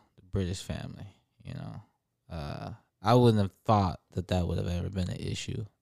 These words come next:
you know. Given the fact that they allowed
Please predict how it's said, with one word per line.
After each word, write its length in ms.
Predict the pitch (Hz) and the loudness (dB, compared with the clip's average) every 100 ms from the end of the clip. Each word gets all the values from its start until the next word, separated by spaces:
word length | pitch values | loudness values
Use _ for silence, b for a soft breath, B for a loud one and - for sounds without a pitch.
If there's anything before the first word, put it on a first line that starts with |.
| _ _ _ _ _ _ | _ _ _ _ _ _
you 140 | 95 90 | -2 0
know. 240 | 90 87 _ _ _ _ _ _ _ _ _ 143 | 0 -2 _ _ _ _ _ _ _ _ _ 0
Given 200 | 101 95 | 2 2
the 80 | |
fact 260 | - 95 - | 4 2 2
that 120 | 87 | -2
they 160 | 95 90 | 2 2
allowed 520 | 85 85 85 82 - | 2 0 0 0 -4